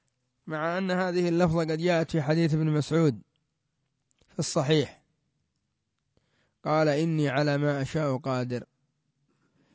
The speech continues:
فلا بأس بهذا التقييد. وهناك كلمات يطلقونها لا،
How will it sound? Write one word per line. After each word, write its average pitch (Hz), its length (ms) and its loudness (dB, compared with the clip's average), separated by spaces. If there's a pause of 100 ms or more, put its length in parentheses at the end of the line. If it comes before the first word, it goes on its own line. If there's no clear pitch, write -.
فلا 156 300 -2
بأس 151 280 0
بهذا 135 360 -2
التقييد. 123 520 -10 (2250)
وهناك 180 340 4
كلمات 160 440 0
يطلقونها 151 720 0
لا، 180 440 0